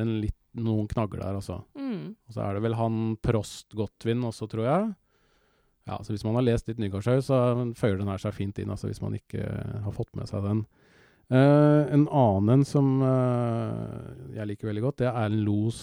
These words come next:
Speaker 1: Organisten. Eh, det var en T V-serie, en dokumentarserie som gikk på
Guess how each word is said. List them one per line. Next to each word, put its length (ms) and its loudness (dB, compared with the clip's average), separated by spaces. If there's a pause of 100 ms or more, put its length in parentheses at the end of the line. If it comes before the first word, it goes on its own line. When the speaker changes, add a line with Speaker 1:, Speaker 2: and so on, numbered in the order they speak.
(160)
Speaker 1:
Organisten. 840 -2 (1300)
Eh, 260 2
det 60 0
var 160 4
en 840 0 (120)
T 160 2
V-serie, 380 2 (500)
en 200 0
dokumentarserie 960 -2
som 200 -2
gikk 200 -6
på 160 0